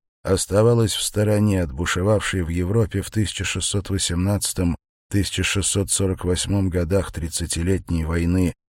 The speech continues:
между империей Габсбургов и протестантскими силами, а с другой было закрыто для языческого просвещения, натурфилософского, оккультного учения возрождённого Ханаана,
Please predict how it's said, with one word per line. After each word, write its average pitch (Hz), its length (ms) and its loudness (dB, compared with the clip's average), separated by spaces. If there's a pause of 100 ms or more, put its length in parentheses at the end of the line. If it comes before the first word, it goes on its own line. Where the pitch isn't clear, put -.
между 82 400 2
империей 85 500 2
Габсбургов 76 840 0 (200)
и 85 100 0
протестантскими 78 960 -4
силами, 78 600 -2 (400)
а - 180 4
с 85 80 -2
другой 120 380 4
было 156 240 2
закрыто 123 560 2
для 135 160 2
языческого 101 920 0
просвещения, 92 1200 -2 (240)
натурфилософского, 92 1300 0 (160)
оккультного 98 840 2
учения 98 540 2
возрождённого 87 920 0
Ханаана, 87 800 0